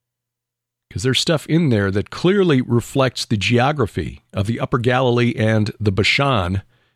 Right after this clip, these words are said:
the ancient kingdom of Og. So that'll, that'll be my talk. So I've gotta, now that I've made that public, I'm gonna have to get busy and put together the, uh, the presentation. Anyway, uh, find out more and sign up at go therefore conference dot com. Go therefore conference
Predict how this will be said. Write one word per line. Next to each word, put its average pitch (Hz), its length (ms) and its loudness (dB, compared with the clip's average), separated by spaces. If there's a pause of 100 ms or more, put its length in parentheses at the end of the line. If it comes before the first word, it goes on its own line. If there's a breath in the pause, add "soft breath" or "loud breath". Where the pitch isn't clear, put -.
(220)
the 98 300 -4
ancient 110 340 -2
kingdom 113 320 0
of 90 160 -6
Og. 104 260 -2
So 104 120 -4
that'll, 139 260 0
that'll 143 240 -2
be 127 100 2
my 117 200 0
talk. 92 240 -4
So 101 100 -2
I've 95 60 -2
gotta, 98 200 0 (840 loud breath)
now 113 240 0
that 110 100 2
I've 98 120 -2 (180)
made 107 240 -2
that 92 120 -4
public, 104 320 -2
I'm 95 80 0
gonna 95 120 -2
have 92 100 -4
to 110 80 -4
get 92 220 -4
busy 110 260 2
and 90 100 -4
put - 140 -2
together 101 320 2
the, 98 300 0
uh, 90 160 0
the - 80 -6
presentation. 98 680 0
Anyway, 151 380 2 (340 loud breath)
uh, 123 240 -2
find 196 260 0
out 175 120 0
more 151 260 0
and 123 240 -2
sign 139 220 0
up 117 100 -2
at 101 140 -4
go 131 120 2
therefore 127 300 2
conference 110 480 -2
dot 104 220 -2
com. 127 360 0 (120)
Go 156 360 0
therefore 131 580 0
conference 123 720 -2